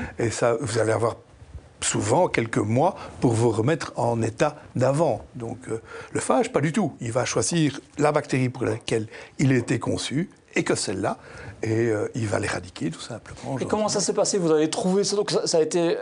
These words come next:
Speaker 1: mis à l'étude au sein de la Défense nationale, euh, en Belgique, et, et quelque part, vous, vous en faites un, un, une réponse civile, euh,
Speaker 2: On en
Speaker 1: euh,
Speaker 2: fait une
Speaker 1: au pro-
Speaker 2: réponse civile, clairement,
Speaker 1: Ouais.
Speaker 2: mais on, voilà.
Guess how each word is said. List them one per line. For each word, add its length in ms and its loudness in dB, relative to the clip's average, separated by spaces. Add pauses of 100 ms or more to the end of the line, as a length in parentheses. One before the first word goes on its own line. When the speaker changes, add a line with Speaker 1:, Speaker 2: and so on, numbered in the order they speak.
Speaker 1:
mis 200 2
à 40 4
l'étude 440 0
au 80 4
sein 220 0
de 60 0
la 60 4
Défense 420 0
nationale, 560 0
euh, 280 2 (420)
en 100 2
Belgique, 540 0
et, 420 -2
et 60 0
quelque 240 0
part, 240 0
vous, 140 -2
vous 260 0
en 140 2
faites 260 -2
un, 240 2 (360)
un, 160 -2
une 120 0
réponse 420 0
civile, 600 0
euh, 500 2 (220)
Speaker 2:
On 120 -2
en 120 4
Speaker 1:
euh, 0 -
Speaker 2:
fait 140 4
une 80 2
Speaker 1:
au 20 0
pro- 180 -2
Speaker 2:
réponse 160 -2
civile, 300 -6
clairement, 440 0
Speaker 1:
Ouais. 120 -4
Speaker 2:
mais 120 -4
on, 240 -10
voilà. 240 -4